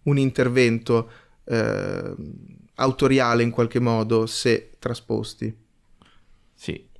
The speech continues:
Speaker 2: e i, i toni esasperati ci sono anche in questo di film. Per esempio, le streghe sono completamente fuori di testa per come vengono presentate.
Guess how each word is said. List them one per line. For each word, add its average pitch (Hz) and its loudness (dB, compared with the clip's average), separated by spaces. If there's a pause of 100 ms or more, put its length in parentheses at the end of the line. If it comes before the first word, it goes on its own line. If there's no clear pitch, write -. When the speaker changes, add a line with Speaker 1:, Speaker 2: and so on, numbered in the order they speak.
(140)
Speaker 2:
e - -4 (440)
i, - -12 (200)
i 131 -4
toni 165 2
esasperati 156 0
ci - -10
sono 131 0
anche 165 0
in 151 0
questo 147 -2
di 113 -6
film. 110 -6 (920)
Per 113 -6
esempio, 113 -4
le 107 -4
streghe 127 0 (420)
sono 113 -8 (760)
completamente 120 -2
fuori 127 0
di 107 -6
testa 117 -2
per 107 -12
come 120 -6
vengono 117 -6
presentate. 113 -8